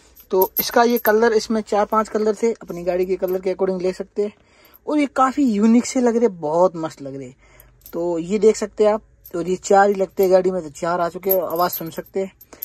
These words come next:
अब इसको अपन लगाएंगे और देखेंगे। और ये देखिए guys, मैं आपको दिखा देता हूँ इनकी जो strength है। ये देखो मैं दबा रहा हूँ, ये ना bend खा रहे ना मुड़ रहे। तो इससे ये fix है कि ये ना तो टूटेंगे और इनमें नीचे जो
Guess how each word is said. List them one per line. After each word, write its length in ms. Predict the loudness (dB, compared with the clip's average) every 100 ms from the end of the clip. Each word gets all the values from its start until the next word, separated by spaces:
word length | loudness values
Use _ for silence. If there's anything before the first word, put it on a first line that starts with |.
| -16 _
अब 140 | 0 0
इसको 240 | 0 0
अपन 140 | 2 2
लगाएंगे 460 | 2 4 2 2
और 80 | 2
देखेंगे। 400 | 0 -4 -6 -4 0
और 100 | 2
ये 120 | 2
देखिए 300 | -2 -2 0
guys, 280 | 0 0 -2
मैं 120 | -4
आपको 180 | -2 -2
दिखा 200 | -6 -8
देता 160 | -12 -8
हूँ 80 |
इनकी 240 | -8 -8 -12 _ _ _ _ _ -2
जो 100 | -2
strength 400 | -2 -2 -2 -2
है। 120 | -12 -14 -4
ये 120 | 0
देखो 240 | 0 0
मैं 140 | -2 -2
दबा 240 | 0 4
रहा 100 | 2
हूँ, 140 | 2 -6 _ _ _ -2
ये 100 | 2
ना 100 | 4
bend 360 | 4 4 4 2
खा 180 | 2 4
रहे 140 | 4
ना 100 | 4
मुड़ 180 | 0 -2
रहे। 240 | -4 -8 -12 _ _ _ _ _ _ _ _ _ -20 -14 -4
तो 40 |
इससे 260 | -4 0 2
ये 160 | 2
fix 280 | 2 -2 2
है 120 | 4
कि 240 | 4 0 -2 -8 -20 -20 -4
ये 120 | 0
ना 140 | 2 2
तो 140 | 0
टूटेंगे 600 | 0 -2 0 2 2 0 -4 -16 -20 -10 -6
और 100 | 0
इनमें 180 | 0 0
नीचे 380 | -2 2 2 0 -6
जो 520 | 0 2 4 2 -2